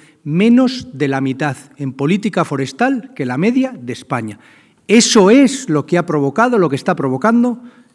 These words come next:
estos incendios. Tienen que dar la cara. Se lo deben a los vecinos de Cebreros, se lo deben a los vecinos de Los Acio, de Ávila, de la Sierra La Culebra, del Bierzo,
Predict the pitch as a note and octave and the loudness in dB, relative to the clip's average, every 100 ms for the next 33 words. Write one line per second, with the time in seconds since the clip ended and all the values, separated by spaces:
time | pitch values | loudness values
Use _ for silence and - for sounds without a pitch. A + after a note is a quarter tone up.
0 | - F3+ F#3 A#3 - - C3 A#2 A#2 G2+ | -4 -2 0 -2 -2 -10 -8 -8 -8 -10
1 | G2+ - - - - _ G3 B3 C4 A#3+ | -12 -16 -20 -20 -20 _ 4 6 6 4
2 | G#3+ E3 A#3+ A#3+ G3+ C3 - D3+ A2+ - | 2 2 2 0 -4 -4 -4 -6 -6 -14
3 | - - - - D3 D#3+ A#3 A#3+ G3 D3+ | -20 -20 -10 -2 0 2 4 4 4 4
4 | D#3+ - A#3+ C4 A#3+ - D3+ C3 B2 C#3+ | 2 4 6 4 2 -2 -4 -2 -4 -4
5 | B2+ - C3+ C#3+ G3 G3 E3 D#3 F#3 G#3+ | -4 -4 -2 0 2 2 0 0 0 0
6 | F#3 C#3+ - D3+ - B2+ B2+ D3 D3 C3 | 0 -2 -2 -4 -2 -4 0 0 2 0
7 | B2+ B2+ E3+ F#3+ F#3+ D3 C3+ D3+ D3 B2+ | 0 -2 0 2 2 2 2 2 2 0
8 | B2+ C#3+ E3 - | 0 0 0 -2